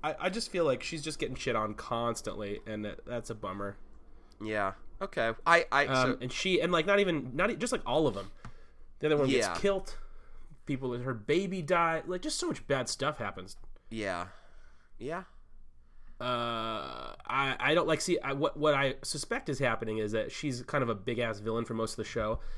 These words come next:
Speaker 1: and then towards the end, just, uh, like, it, she just gets shit on constantly to give her a little bit more humili-, humility.
Speaker 2: Yeah, you struggle
Speaker 1: A
Speaker 2: with
Speaker 1: very
Speaker 2: that
Speaker 1: similar
Speaker 2: word a
Speaker 1: thing
Speaker 2: little
Speaker 1: happened
Speaker 2: bit.
Speaker 1: on Lost with the, with the, yeah, I struggled big time. Similar thing happened on Lost with the main villain, who by the end of the show is just constantly getting the shit kicked out of him, <laughs> and, like,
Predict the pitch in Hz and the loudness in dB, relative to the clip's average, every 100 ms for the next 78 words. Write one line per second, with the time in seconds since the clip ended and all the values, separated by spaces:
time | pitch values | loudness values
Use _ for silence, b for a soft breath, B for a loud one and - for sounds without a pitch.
0 | b - 123 123 131 110 113 110 107 104 | b -2 -2 0 -2 0 0 2 0 -4
1 | - - 120 135 113 - 120 - 127 117 | -8 -8 -6 -4 -4 -6 -10 -6 -6 -4
2 | - 110 - 110 110 - 104 - 110 101 | -4 -4 -2 0 0 -2 -4 -2 -2 -2
3 | 101 b b - 139 135 117 113 110 107 | -4 b b -6 0 2 4 4 2 0
4 | 110 117 110 117 107 110 117 117 - - | 0 0 0 0 0 2 2 2 -2 -4
5 | 151 135 123 120 147 143 - - - - | 0 0 0 6 6 6 -2 -6 -6 -4
6 | - - - - - - 101 90 101 131 | -2 -2 -6 -14 -10 -6 -6 -6 -4 -2
7 | 117 127 135 127 - 160 135 123 143 135 | 0 4 4 4 4 6 6 6 4 4
8 | 131 - 117 127 117 113 107 107 120 - | 4 4 4 4 4 4 6 6 6 2
9 | - 117 117 113 123 117 110 117 104 104 | -2 0 2 2 2 2 2 2 2 0
10 | - 123 107 101 107 110 104 B B B | 0 0 2 2 0 0 -2 B B B
11 | - 180 170 160 151 139 135 120 120 123 | 0 2 4 6 6 6 6 8 8 6
12 | 123 110 113 113 110 113 107 104 110 110 | 4 0 2 2 4 4 2 0 0 2
13 | 110 113 123 117 - 127 113 101 120 - | 2 2 0 0 0 2 2 2 -2 0
14 | 139 147 123 127 120 101 - - 139 - | 0 2 0 2 0 -2 -4 -2 -2 -2
15 | 123 123 113 107 107 107 113 120 - 160 | -2 0 2 2 0 -2 -2 0 0 0
16 | 135 117 | 0 -2